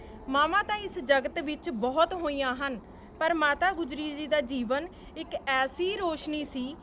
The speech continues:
ਜਿਸ ਨੇ ਸਿੱਖ ਇਤਿਹਾਸ ਵਿੱਚ ਚਾਨਣ ਮੁਨਾਰੇ ਦਾ ਕੰਮ ਕੀਤਾ। ਮਾਤਾ ਗੁਜਰੀ ਜੀ ਦਾ ਜਨਮ ਭਾਈ ਲਾਲ ਚੰਦ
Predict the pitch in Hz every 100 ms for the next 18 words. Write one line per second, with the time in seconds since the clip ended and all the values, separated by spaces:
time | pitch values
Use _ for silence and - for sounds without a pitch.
0 | - - 262 311 359 381 - 349 - 403
1 | 359 311 262 262 269 294 - 339 330 285
2 | 294 339 330 302 262 247 277 277 285 269
3 | 254 247 247 - 185 - - - - -
4 | 262 269 294 381 320 247 320 339 330 320
5 | 311 240 262 240 302 370 - - - -
6 | 349 339 349 311 269 277 277 320 359